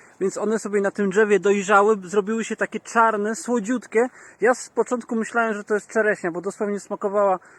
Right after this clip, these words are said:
jak czereśnia, ale no, Dorenda twierdzi, że to są wiśnie.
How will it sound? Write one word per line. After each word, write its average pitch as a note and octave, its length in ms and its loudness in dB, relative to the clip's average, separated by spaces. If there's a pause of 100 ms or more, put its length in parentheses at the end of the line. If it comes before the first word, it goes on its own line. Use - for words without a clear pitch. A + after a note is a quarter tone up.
(160)
jak - 140 -8
czereśnia, G#3+ 380 -4
ale G#3 220 0 (180)
no, G#3+ 180 -2
Dorenda A3 340 4
twierdzi, F#3+ 320 -4
że F#3+ 140 -8
to F#3+ 120 -6
są F3+ 240 -6 (500)
wiśnie. B2+ 680 -8